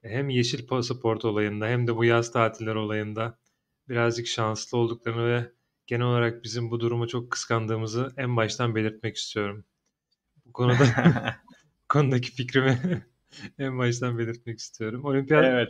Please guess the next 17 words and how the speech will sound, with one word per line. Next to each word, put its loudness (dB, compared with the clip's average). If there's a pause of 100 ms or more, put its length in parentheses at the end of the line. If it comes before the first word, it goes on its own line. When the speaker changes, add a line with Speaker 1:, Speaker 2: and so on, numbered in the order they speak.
Speaker 2:
evet. 0
Speaker 1:
olimpiyatlar 4
nasıl -2
gidiyor? 0 (340)
İzliyor -4
musun? -8
Neleri -2
takip 2
ediyorsun? -2
Speaker 2:
Olimpiyatlar, -4 (160)
evet, 0
yani -4
fırsat -6
buldukça, -4 (220)
e, -8
izlemeye -8
çalışıyorum. -4